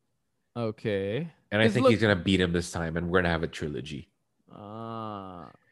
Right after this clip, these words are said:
Speaker 1: no, we're, we're not gonna have a trilogy yet 'cause the winner of this is gonna face Jones, right? Not yet.
Speaker 2: Not yet.
Speaker 1: Not yet.
Speaker 2: But eventually.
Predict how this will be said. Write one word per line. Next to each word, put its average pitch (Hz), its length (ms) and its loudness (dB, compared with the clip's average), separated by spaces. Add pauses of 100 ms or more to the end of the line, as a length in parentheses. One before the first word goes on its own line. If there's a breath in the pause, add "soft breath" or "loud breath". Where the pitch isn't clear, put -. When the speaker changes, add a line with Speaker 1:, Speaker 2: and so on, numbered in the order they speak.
(140)
Speaker 1:
no, 208 260 8
we're, 175 280 4
we're 190 160 8
not 233 120 6
gonna 262 100 4
have 247 80 4
a 208 40 0
trilogy 180 460 4
yet 185 180 6
'cause 143 120 -2
the 143 80 4
winner 170 200 4
of 220 100 4
this 160 140 2
is - 60 -8
gonna 139 120 2
face 131 220 2
Jones, 107 540 -10 (540)
right? 127 360 -6 (840)
Not 147 220 -4
yet. 135 260 -2 (500)
Speaker 2:
Not 98 200 -2
yet. 80 220 -4 (460)
Speaker 1:
Not 123 240 -12
yet. 123 200 -4
Speaker 2:
But 85 100 -2
eventually. 71 540 -10